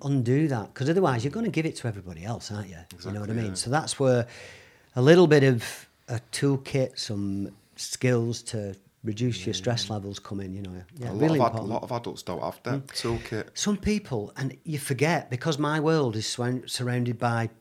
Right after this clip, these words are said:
Speaker 1: beautiful people most of the time, and it
Speaker 2: Mm.
Speaker 1: is, I'm very fortunate, but
Speaker 2: Mm.
Speaker 1: you forget that for some people,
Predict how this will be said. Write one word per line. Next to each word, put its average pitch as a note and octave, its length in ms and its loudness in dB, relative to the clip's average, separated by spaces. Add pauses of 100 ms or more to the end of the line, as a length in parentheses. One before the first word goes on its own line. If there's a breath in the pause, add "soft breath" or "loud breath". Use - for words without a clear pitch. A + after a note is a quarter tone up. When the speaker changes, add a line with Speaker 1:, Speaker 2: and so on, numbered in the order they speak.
Speaker 1:
beautiful A#2 320 -4
people C3+ 360 -2
most G2+ 220 -6
of - 60 -18
the A2 60 -4
time, A2 340 -2
and A2+ 100 -2
it - 80 -8
Speaker 2:
Mm. - 20 -10
Speaker 1:
is, G#3+ 160 0
I'm A2+ 260 0
very D3 320 -2
fortunate, B2+ 640 -6
but B2 140 -2
Speaker 2:
Mm. G2 40 -10 (400 loud breath)
Speaker 1:
you C#3+ 120 0
forget D#3 400 4
that B2+ 260 4 (1120 loud breath)
for - 60 -8
some F#3+ 180 4
people, F3 460 4